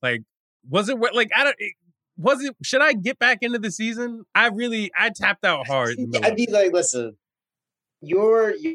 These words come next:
Speaker 2: your, your, could you, could you refresh me, could you regale me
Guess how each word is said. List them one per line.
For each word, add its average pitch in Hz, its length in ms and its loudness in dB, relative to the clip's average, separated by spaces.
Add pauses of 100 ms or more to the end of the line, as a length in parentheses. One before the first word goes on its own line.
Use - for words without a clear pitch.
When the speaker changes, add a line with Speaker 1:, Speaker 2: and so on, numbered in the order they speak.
(180)
Speaker 2:
your, 170 380 0
your, 143 720 -2 (720)
could 175 140 -8
you, 240 480 2
could 175 200 -2
you 196 160 -2
refresh 165 680 0
me, 143 520 -2
could 139 100 -6
you 180 140 2
regale 139 480 4
me 76 440 -6